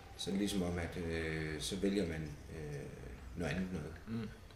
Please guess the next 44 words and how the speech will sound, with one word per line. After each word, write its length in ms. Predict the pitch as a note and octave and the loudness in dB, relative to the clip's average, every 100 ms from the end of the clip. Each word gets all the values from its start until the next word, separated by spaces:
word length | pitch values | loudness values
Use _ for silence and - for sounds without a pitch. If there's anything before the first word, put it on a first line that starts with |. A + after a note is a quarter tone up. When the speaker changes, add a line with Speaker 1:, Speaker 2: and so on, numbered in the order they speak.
| - - - | -16 -10 -4
Speaker 1:
Øh, 680 | F2 D#2+ D#2+ D2+ D2+ D2 | -2 -2 -4 -4 -6 -6
så 120 | C#2 - | -6 -2
der 100 | F#2+ | 0
s-, 680 | - - - - - - | 0 -2 -4 -4 -4 -4
sidder 200 | F#2 F#2 | 0 0
jeg 160 | F2+ F2+ | 2 0
på 80 | F#2 | -4
bænken 420 | - G2 G2 F2+ | 0 0 0 -4
og 60 | - | -6
kommer 240 | F#2 F2 | -4 -4
vist 200 | E2+ - | -4 0
ind 140 | F#2+ | 2
i 160 | F#2 F#2 | 4 4
en 100 | F#2+ | 2
af 120 | F2+ | 0
dem. 100 | F2+ F2 - - - - - - - - - | -2 -4 -10 -14 -16 -16 -16 -16 -16 -16 -10
Og 120 | F2 | -6
finalen 420 | - F2+ F2+ G2 E2 | 0 4 6 4 2
blev 240 | E2+ E2 | 0 0
så 100 | D#2+ E2+ - | -2 -2 -2
totalt 420 | - - F2+ F2 | -2 0 0 0
sidet 260 | - E2+ E2+ | -2 -4 -4
fra. 220 | E2+ D#2+ E2 - - - - | -4 -4 -6 -10 -12 -10 -8
Øh, 60 | D#2 - - - - - - - - - - - - - - - - | -6 -6 -8 -8 -10 -10 -12 -12 -14 -14 -14 -16 -16 -16 -16 -14 -6
og 140 | - | -2
følelsen 520 | - B2+ F3 - F#2+ | 10 12 12 10 6
af 160 | F2 G#2+ | 6 8
at, 120 | G2+ | 8
at 220 | - E2+ | 6 4
vinde 200 | G#2 C3 | 6 6
Champions 500 | C3 G#2+ E2+ - - | 6 4 2 0 0
League, 160 | A2+ A2+ | 2 2
fordi 220 | F2+ F#2 | 2 4
jeg 80 | F#2+ | 4
havde 120 | G#2 | 6
jo 60 | F#2+ | 4
spillet 300 | - A#2 - | 2 0 2
gruppespil 720 | A2+ A2 A#2 - G2 F2 F2 | 2 2 0 2 2 2 0
og, 260 | D#2+ D2+ - | 0 0 0
og 300 | F2 - F#2 | -2 0 0
alle 140 | G#2+ | 0
de 60 | G2 | 0
her 140 | G2+ | 0
ting. 320 | - A2 G2 | 2 2 2